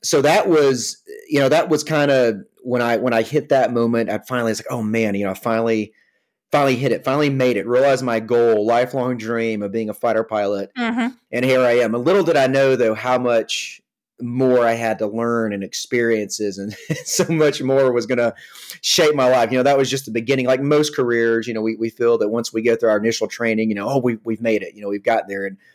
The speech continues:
Speaker 1: as we all learn, you know, there's so many more experiences that we, we have to grow and learn and master our craft and,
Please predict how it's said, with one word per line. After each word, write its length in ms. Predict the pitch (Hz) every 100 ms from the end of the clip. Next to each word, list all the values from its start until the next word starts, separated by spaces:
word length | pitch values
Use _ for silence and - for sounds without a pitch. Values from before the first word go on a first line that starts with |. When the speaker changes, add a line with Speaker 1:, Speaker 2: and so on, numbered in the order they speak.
| _ _ _ _ _
Speaker 1:
as 220 | 113 110
we 120 | 117
all 200 | 113 110
learn, 360 | 107 117 113 107
you 100 | 104
know, 40 |
there's 200 | 101 101
so 260 | - - 117
many 140 | 113
more 180 | 110 107
experiences 920 | 101 - - 110 110 104 101 101 95 -
that 180 | 95
we, 260 | 98 98 92
we 100 | 101
have 260 | 98 104 104
to 60 | 95
grow 420 | 92 107 107 104
and 120 | 101
learn 300 | 104 104 101
and 120 | 95
master 380 | 95 104 - 98
our 80 | 95
craft 580 | - 113 107 101 95 -
and, 200 | 92